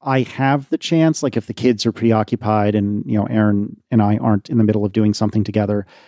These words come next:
then I'll take that opportunity instead of just refreshing Twitter over and over and over <laughs> again. I'll, I'll sit down and continue reading. But, uh,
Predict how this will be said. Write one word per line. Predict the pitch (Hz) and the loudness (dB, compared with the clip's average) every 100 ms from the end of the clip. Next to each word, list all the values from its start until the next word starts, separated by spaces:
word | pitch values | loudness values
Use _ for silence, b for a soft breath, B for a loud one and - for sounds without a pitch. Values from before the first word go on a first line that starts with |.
| b | b
then | 180 | 0
I'll | 160 | 0
take | - 135 | 0 0
that | 120 | 0
opportunity | 110 101 - 110 107 104 | 0 -2 0 2 2 2
instead | 104 - 98 | 0 -2 -4
of | |
just | 104 - | -4 -2
refreshing | 104 107 113 107 113 | 0 0 0 -2 -4
Twitter | - 110 107 | -2 0 2
over | 120 101 104 | 2 0 0
and | 110 | 0
over | 107 | 0
and | 104 | 2
over | 107 104 | 2 0
<laughs> | 117 | 0
again. | - 135 113 | 0 0 0
I'll, | 135 151 | -2 0
I'll | 143 | 0
sit | 131 135 - | 0 -2 0
down | 123 120 | 0 2
and | 113 107 | 0 0
continue | 127 117 110 104 | -2 0 0 2
reading. | 104 107 104 101 | 2 0 -2 -6
But, | 101 113 107 | -4 -2 0
uh, | 107 104 | -2 -4